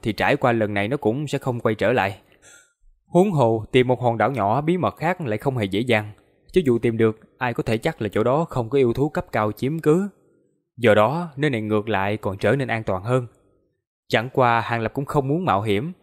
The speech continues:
một hơi bày ra trên đảo mấy cái ảo trận. Còn tại ngọn núi nơi mà hắn xây dựng động phủ thì bố trí cấm chế để che giấu. Nếu mà sau này có cường địch xâm lấn, hắn cũng có cơ hội mà bỏ chạy.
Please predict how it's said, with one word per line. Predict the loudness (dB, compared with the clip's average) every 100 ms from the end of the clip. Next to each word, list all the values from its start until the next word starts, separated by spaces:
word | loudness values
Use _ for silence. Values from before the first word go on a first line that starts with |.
| _ _
một | -2
hơi | 0 0 0
bày | 0
ra | -2
trên | -4 -4
đảo | -2 -2 -2
mấy | -2
cái | 0 0
ảo | 0
trận. | -2 -2 -4 -10 _ _ _
Còn | 0 0 2
tại | -2
ngọn | -2 -4
núi | 0 0
nơi | 0 -2
mà | -2
hắn | -6 -8
xây | -4 -4
dựng | -4 -2
động | -2 0
phủ | 0 0
thì | 0
bố | 0 0
trí | 0 0 0 -2
cấm | -4
chế | -2 -2 0
để | -2
che | -2
giấu. | 2 2 2 -4 _ _ _ _ _ _ _ -2
Nếu | 2 2
mà | 0
sau | -2
này | -2 -2
có | -4
cường | 0 0
địch | 2 0
xâm | -2 0
lấn, | -2 -2 -8
hắn | -6 -6 -6
cũng | -8
có | -8
cơ | -2 0
hội | 0 -2
mà | -2
bỏ | 0 2
chạy. | 2 0 -6